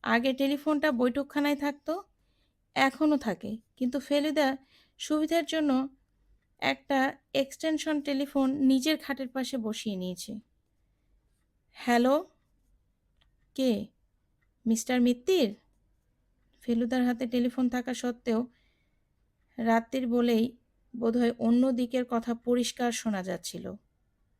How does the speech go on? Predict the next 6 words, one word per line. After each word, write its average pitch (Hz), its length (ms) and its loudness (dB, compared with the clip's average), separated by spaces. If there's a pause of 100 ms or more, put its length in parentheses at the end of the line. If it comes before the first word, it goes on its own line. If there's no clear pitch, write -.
(880)
"বলুন, 233 580 2
মিস্টার 220 400 0
লাহিড়ী।" 254 460 2 (1000)
"শুনুন, 262 540 0 (480)
মিস্টার 254 440 0
ধমিজার 285 680 0